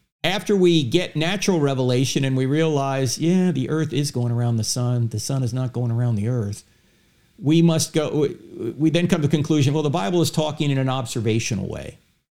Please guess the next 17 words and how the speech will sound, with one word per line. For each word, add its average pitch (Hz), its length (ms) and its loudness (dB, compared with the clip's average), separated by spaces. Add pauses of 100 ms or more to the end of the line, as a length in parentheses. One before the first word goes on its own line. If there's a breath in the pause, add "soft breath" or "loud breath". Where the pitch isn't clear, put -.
(220)
when 113 100 -2
it 110 80 -4
says 107 220 0
sunrise 101 500 -2
and 101 100 -6
sunset. - 540 -6
And 262 140 -2
we 427 80 4
still 359 220 0
do 285 180 6
that 247 240 -2
today 220 340 0
in 156 80 -2
our 151 140 -2
scientifically 175 720 2
advanced 156 580 0 (320 loud breath)
society. 180 800 0